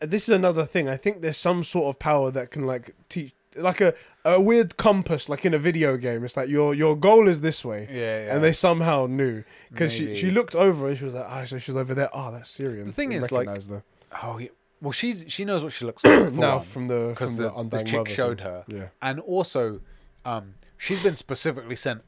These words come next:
Speaker 2: after Siri. The other guy was like, "We need this girl," but doesn't really know anything about her.
Speaker 1: True.
Speaker 2: And I feel like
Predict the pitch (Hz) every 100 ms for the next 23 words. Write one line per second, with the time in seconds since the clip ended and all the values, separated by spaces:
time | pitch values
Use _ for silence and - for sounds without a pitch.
0 | _ 120 - - - 117 101 135 175 139
1 | 120 107 107 104 - 117 117 101 101 -
2 | 123 95 87 - 107 98 113 107 101 98
3 | 98 107 113 113 98 98 101 92 87 85
4 | 80 - - 156 131 127